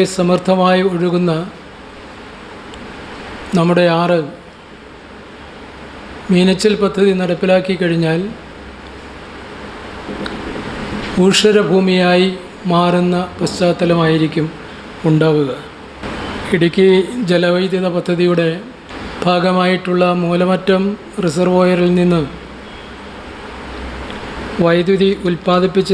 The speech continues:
ശേഷം പുറന്തള്ളുന്ന ഏകദേശം എഴുപത്, എൺപത്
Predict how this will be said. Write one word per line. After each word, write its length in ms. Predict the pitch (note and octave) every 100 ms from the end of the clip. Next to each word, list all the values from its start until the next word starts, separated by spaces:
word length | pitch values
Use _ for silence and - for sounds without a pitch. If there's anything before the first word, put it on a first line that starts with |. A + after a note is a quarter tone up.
| F3+
ശേഷം 340 | F#3 E3+ F#3 F3+
പുറന്തള്ളുന്ന 680 | F#3 F3 F3 F#3 F3+ F3 E3+ F3+ A#3 - - - - - - - - - - - - - - - F3
ഏകദേശം 480 | F3 F3+ F3+ F#3+ F#3+ - F#3
എഴുപത്, 420 | F3 F3+ F#3+ F#3 F#3+ G3 - - - - - - - - - - - - E3+
എൺപത് 440 | F3 F3+ F3+